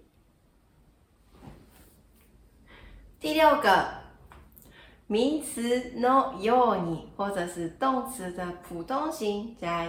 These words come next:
ように。前提。皆様ご存知のように、試験の内容が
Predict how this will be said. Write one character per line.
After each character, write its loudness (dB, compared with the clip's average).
よ 0
う -8
に。 -12
前 -2
提。 -8
皆 2
様 -2
ご 0
存 2
知 -2
の -4
よ -4
う -6
に、 -8
試 -12
験 -2
の -2
内 -4
容 -2
が -6